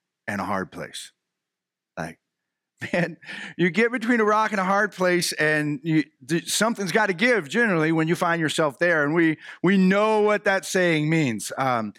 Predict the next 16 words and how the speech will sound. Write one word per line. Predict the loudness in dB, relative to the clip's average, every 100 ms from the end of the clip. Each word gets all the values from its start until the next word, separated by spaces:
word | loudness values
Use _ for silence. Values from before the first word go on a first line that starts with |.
| -20 -10 -2
as |
a | 0
matter | 0
of | 0
fact, | 0 0 0
we'll | -2 0
often | 2 0 -2 -4 -2
say | 0 2
it | 2 0 -6 _ _ _ _ _
to | 2 4 4 2
excuse | -2 0 0 2 2 2
ourselves, | 0 -2 -2 0 0 -2 -4
and | -4 -4 -4 0
we'll, | 0 0 -2
we'll | -2 0
say | 0 2 2 -2